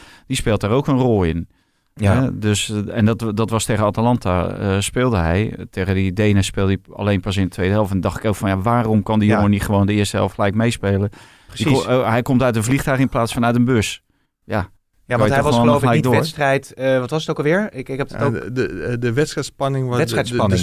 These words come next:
Speaker 3: spannings-, het
Speaker 2: Spanningboog.
Speaker 3: spanningsveld was weggevallen.
Speaker 2: Spanningsveld was weg.
Speaker 3: Ja, gelul natuurlijk. Die
Speaker 2: Ja.
Speaker 3: jongen die lag dan op de bank met zijn PlayStation, werd gebeld dat hij moest voetballen. Maar ja, als je tegen Davy Klaassen zegt dat je moet voetballen.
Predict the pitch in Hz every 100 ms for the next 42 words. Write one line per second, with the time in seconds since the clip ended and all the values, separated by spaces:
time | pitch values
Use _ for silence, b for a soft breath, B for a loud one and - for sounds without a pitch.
0 | 87 160 180 185 175 - - _ - -
1 | 95 110 165 156 190 107 98 180 170 139
2 | 123 160 - 98 92 95 95 87 - _
3 | _ _ - 80 90 107 _ _ - 104
4 | 101 98 98 92 98 101 - - _ _
5 | _ _ _ _ 113 113 120 117 113 110
6 | 104 - - - - 110 123 - 113 110
7 | 101 110 110 113 - 113 113 117 120 113
8 | 110 117 113 117 - 110 110 110 101 107
9 | 101 - 107 - 139 104 95 92 113 101
10 | - - 101 107 110 110 - 120 120 113
11 | 101 - _ _ _ _ _ 120 110 104
12 | 107 107 - 131 107 98 131